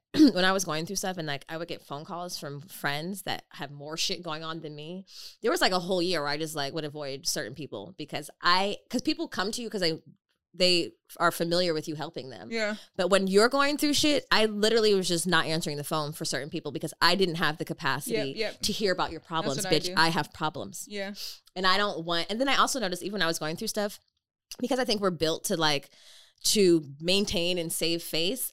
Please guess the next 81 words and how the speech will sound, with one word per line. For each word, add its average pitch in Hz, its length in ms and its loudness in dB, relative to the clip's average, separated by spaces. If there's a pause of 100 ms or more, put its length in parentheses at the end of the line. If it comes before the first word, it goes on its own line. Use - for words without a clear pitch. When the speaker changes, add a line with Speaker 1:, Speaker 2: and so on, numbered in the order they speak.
(100)
Speaker 1:
I, 147 80 -2 (100)
when 185 300 2
I 180 100 4
would 214 160 -2
feel 202 220 0
sometimes 165 500 -2
that, 165 80 -2
like, 139 160 0
if 160 100 -6
I, 160 160 0 (120)
well, 160 260 -4 (160)
Erica's 147 400 -2
my 143 140 -6
best 131 200 -6
friend, 123 200 -6
but, 127 100 -2
like, 156 180 -4
even 220 220 -4
sometimes 196 260 -2
talking 185 420 0
to 139 260 -4 (320)
people 226 280 -2
about 165 220 2
what 160 80 2
I 147 100 2
was 151 140 -4
going 175 300 -4
through, 160 160 -2
I 120 120 -2
felt - 160 -6
like 147 140 -4
a 139 60 -8
burden. 151 580 -6 (140)
Speaker 2:
Yeah. 226 340 0
Speaker 1:
Like, 185 240 2
Speaker 2:
Yeah, 220 80 -6
yeah. 214 140 -8
Speaker 1:
like, 180 340 -2
you 233 180 -10
know 233 60 -4
what 226 80 0
I 226 60 -4
mean? 226 120 -2
Like, 185 220 -4
"God, 180 200 -4
I'm, 160 340 -2
I'm 208 120 0
always 233 200 -6
going 240 240 -8
through 139 100 -10
some - 160 -14
shit." 90 260 -12
Or, 156 140 0 (160)
uh, 175 160 -2
feeling 254 320 2
like, 190 180 0
"Am 196 140 0
I 302 80 4
a 320 80 2
burden? 311 320 2
Like, 196 220 0 (420)
are 220 140 10
you 294 100 10
Speaker 2:
Mm-hmm. - 60 2
Speaker 1:
judging 294 400 4
me 311 140 0
because 240 280 0
you 220 100 -6
feel 247 200 -2
like 247 120 4
I 208 120 4
am 233 180 6
going 277 180 4
through 269 100 -2
shit?" 262 140 2
Or 208 80 8
maybe 214 280 4
I 202 100 4
felt 190 200 2
like 180 180 2
I've 180 180 2